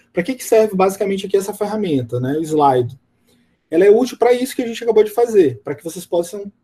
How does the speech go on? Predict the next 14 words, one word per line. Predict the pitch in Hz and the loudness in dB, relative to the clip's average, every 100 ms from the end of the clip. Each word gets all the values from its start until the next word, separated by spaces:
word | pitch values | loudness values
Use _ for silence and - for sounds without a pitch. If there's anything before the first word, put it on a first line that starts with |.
| _ | _
é, | 151 147 | -8 -8
fazer | 147 165 165 | -4 -4 -4
perguntas | 170 202 190 170 190 214 202 | -4 -2 -2 -4 -4 0 0
diretamente | 190 185 180 185 185 - | 2 0 0 -4 -6 -4
pra | 196 | -4
mim | 180 175 220 | -2 -4 -4
e | 226 | 0
as | 190 - | 0 2
pessoas | 190 196 196 | 0 2 2
poderem | - 208 180 180 196 208 214 | 4 2 6 6 4 0 -6
interagir | 180 196 196 202 196 202 | -6 -2 0 -2 -4 0
ali | 208 196 | 2 2
entre | 196 214 | -4 -8
si. | 233 - 123 | -10 -4 -4